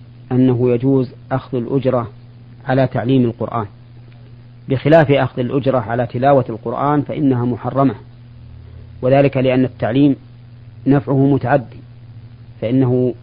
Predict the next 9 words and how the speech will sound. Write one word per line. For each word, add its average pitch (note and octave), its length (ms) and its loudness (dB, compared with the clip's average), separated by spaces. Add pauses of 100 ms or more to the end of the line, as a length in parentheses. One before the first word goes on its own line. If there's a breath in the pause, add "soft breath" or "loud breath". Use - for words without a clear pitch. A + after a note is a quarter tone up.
(100)
ينفع C3+ 360 2
المتعلم، B2 640 -2 (920)
فإذا B2+ 400 0
أخذت C3 340 -6
أجرة B2+ 440 -2
على A#2 320 -2
تعليم A#2+ 360 -2
كتاب A2+ 260 -4
الله C3 300 -4